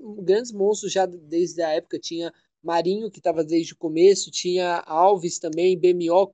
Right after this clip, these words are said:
que era pequenininho, tinha o Kings também, que era outra,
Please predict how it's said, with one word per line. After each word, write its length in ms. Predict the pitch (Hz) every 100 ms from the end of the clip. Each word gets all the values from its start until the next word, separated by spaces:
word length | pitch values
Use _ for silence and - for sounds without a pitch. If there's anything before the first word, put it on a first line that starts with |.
| _
que 100 | -
era 100 | 165
pequenininho, 720 | 165 160 - 190 175 180 202 190
tinha 240 | - 190
o 60 | 180
Kings 340 | 190 202 175
também, 260 | 175 180 175
que 100 | 175
era 180 | 165
outra, 360 | 170 175 175